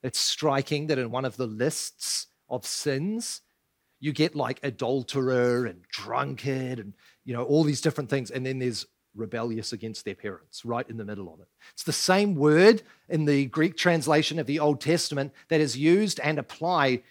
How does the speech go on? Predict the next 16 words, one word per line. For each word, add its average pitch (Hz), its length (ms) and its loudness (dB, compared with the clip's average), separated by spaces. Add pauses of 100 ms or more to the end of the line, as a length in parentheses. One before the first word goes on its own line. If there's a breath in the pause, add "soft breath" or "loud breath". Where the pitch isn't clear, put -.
(160 soft breath)
to 165 100 0
the 139 120 2
child 214 680 4
who 151 180 2
is 143 120 0
completely 170 580 -4
disobedient 143 680 -2
against 131 380 -8
his - 180 -8
parent 120 440 -2
and 123 140 -4
is 110 120 -8
brought 135 260 -2
outside 127 460 -2
and 101 120 -8
stoned. 98 680 -8